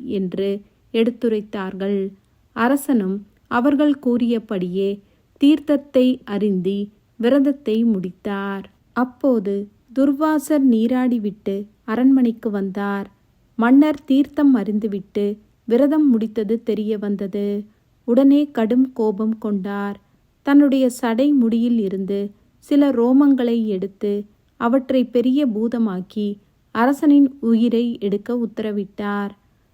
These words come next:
அம்பரீஷனோ அதற்கு சிறிதும் பயப்படவில்லை. பெருமாளின் பக்தனான தான் செய்தது சரியே என்று பெருமாளின் நினைவுடன்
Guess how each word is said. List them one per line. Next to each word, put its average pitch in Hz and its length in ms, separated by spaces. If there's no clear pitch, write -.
அம்பரீஷனோ 240 840
அதற்கு 254 380
சிறிதும் 254 500
பயப்படவில்லை. 208 840
பெருமாளின் 285 600
பக்தனான 208 600
தான் 247 200
செய்தது 262 500
சரியே 240 520
என்று 202 360
பெருமாளின் 285 640
நினைவுடன் 202 640